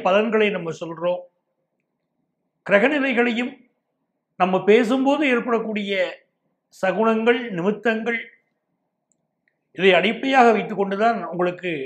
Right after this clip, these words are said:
இன்றைய ராசி பலன்களை நம்ம வழங்கிட்டு இருக்கோம். இன்று நம்ம பார்க்க போவது அக்டோபர் மாசம் முப்பதாம் தேதி ரெண்டாயிரத்தி இருபத்தி நாலாம் வருஷத்து பலன்களை பார்க்க போறோம்.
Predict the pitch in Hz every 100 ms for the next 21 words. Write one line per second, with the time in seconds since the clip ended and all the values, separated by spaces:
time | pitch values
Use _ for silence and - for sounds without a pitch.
0 | - 170 196 226 214 180 180 180 196 175
1 | 160 165 160 180 - 160 147 139 143 151
2 | 151 139 139 160 151 _ _ _ _ _
3 | _ _ _ _ _ _ _ _ _ _
4 | _ _ _ _ _ - 226 285 339 302
5 | 262 220 208 214 226 190 202 185 185 180
6 | 135 - _ _ _ _ _ _ _ _
7 | _ _ _ _ _ _ _ _ _ -
8 | 180 - 311 330 320 262 247 269 269 208
9 | 262 285 262 214 214 208 220 185 156 _
10 | 170 208 247 277 262 - 233 220 220 220
11 | 208 202 196 180 175 165 180 165 160 175
12 | 180 185 175 151 - - - -